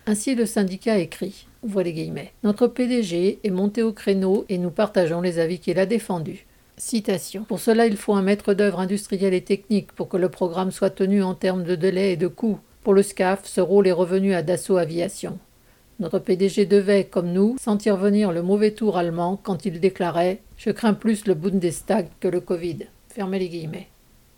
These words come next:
Et d'ajouter, en bouchant les trompettes nationalistes pour réclamer que la construction du scaf soit cent pour cent française, ouvrez les guillemets, « Le scaf à la sauce allemande serait une formidable machine à pomper notre savoir-faire et nos charges de travail.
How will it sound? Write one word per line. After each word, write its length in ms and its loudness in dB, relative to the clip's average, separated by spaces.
Et 120 0
d'ajouter, 560 -2
en 160 -2
bouchant 420 -6
les 140 -4
trompettes 480 -6
nationalistes 720 -2
pour 140 -4
réclamer 420 -4
que 120 -6
la 120 -4
construction 560 -6
du 140 -6
scaf 360 -6
soit 200 -6
cent 160 -12
pour 180 -12
cent 160 -10
française, 720 -6
ouvrez 220 -8
les 80 -10
guillemets, « 480 -10
Le 120 2
scaf 400 -4
à 60 2
la 100 0
sauce 300 -6
allemande 480 -2
serait 240 -2
une 260 -4
formidable 640 -2
machine 460 -4
à 80 -6
pomper 380 -2
notre 260 -6
savoir-faire 720 -4
et 80 -4
nos 220 -6
charges 440 -6
de 100 -4
travail. 580 -6